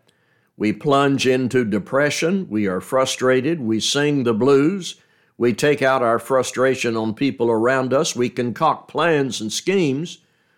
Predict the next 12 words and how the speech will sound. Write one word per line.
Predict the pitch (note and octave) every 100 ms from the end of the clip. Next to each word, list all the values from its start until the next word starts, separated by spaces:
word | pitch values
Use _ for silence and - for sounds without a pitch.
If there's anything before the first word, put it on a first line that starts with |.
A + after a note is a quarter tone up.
| _ _ _ -
quickly | F3 E3+ C3+ B2+
devised | A#2 A2 C3 B2 A#2+ - G#2+
by | A2+ G#2 G#2
humans | - - E3+ D#3+ G#2+ A2+ C#3+ - -
that | - G#2 F#2+
are | F2+
shallow. | - A#2+ A#2+ F2+ D2+ - _ _ _ _ _ _ _
We | F3+ G3
have | F#3+ E3+
all | F3+ G3+
these | E3+ D#3 B2+
worthless | B2+ F#3 G#3 - B2 A#2 - -